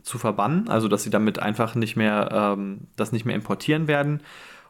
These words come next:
Und das aber in Schritten, also jetzt nicht auf einen Schlag, sondern das braucht seine Zeit, das muss so kontinuierlich passieren. Und Robert Habeck hat aber schon eine Sache gesagt, die sehr interessant war, nämlich: „Im März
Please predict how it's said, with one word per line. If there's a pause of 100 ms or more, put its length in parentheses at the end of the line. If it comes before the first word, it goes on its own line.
(140)
Und
das
aber
in
Schritten,
also
jetzt
nicht
auf
einen
Schlag,
sondern
das
braucht
seine
Zeit,
das
muss (180)
so
kontinuierlich
passieren. (240)
Und (120)
Robert
Habeck
hat
aber
schon
eine
Sache
gesagt,
die
sehr
interessant
war, (380)
nämlich: (360)
„Im
März